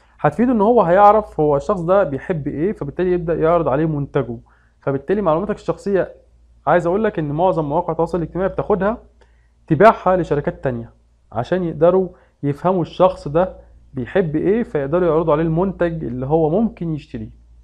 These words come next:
فكشف معلوماتك الشخصية برضه ديت من المخاطر اللي ممكن تواجهها على مواقع التواصل الاجتماعي. في برضه الهويات المزيفة. الهويات المزيفة ان حد يعمل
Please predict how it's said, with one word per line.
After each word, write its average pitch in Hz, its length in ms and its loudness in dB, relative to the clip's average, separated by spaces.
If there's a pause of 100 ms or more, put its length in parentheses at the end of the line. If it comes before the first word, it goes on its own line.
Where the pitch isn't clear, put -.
فكشف 135 380 -2
معلوماتك 135 380 -2
الشخصية 160 600 -2 (380)
برضه 147 220 2
ديت 156 160 -2
من 143 60 -6
المخاطر 143 520 -4
اللي 120 140 -6
ممكن 143 300 -8
تواجهها 135 360 -6
على 117 180 -2
مواقع 117 320 -8
التواصل - 320 -6
الاجتماعي. 180 380 -6 (680)
في 196 120 -2
برضه 185 280 4
الهويات 139 400 0
المزيفة. 180 500 -2
الهويات 135 320 -2
المزيفة 156 380 -4
ان 139 100 -6
حد 143 320 -6
يعمل 160 400 0